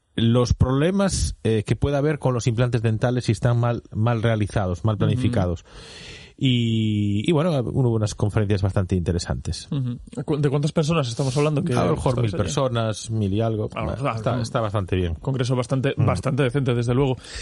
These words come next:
Speaker 2: Eh, bueno, más allá de, de esas citas, ¿alguna para este mes, por cierto?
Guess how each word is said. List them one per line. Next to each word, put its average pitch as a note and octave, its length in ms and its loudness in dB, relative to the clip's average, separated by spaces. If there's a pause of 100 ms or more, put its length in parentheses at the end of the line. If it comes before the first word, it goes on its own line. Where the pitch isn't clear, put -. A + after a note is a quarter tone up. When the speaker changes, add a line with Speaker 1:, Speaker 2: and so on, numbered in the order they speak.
(220)
Speaker 2:
Eh, D#3 260 4
bueno, F3 260 2
más D3+ 140 2
allá F3 180 4
de, E3+ 440 4
de C#3+ 440 4
esas C3+ 200 0
citas, C#3+ 300 0
¿alguna C#3+ 300 2
para D3+ 100 2
este E3 160 0
mes, E3+ 100 2
por - 160 0
cierto? C3+ 340 -2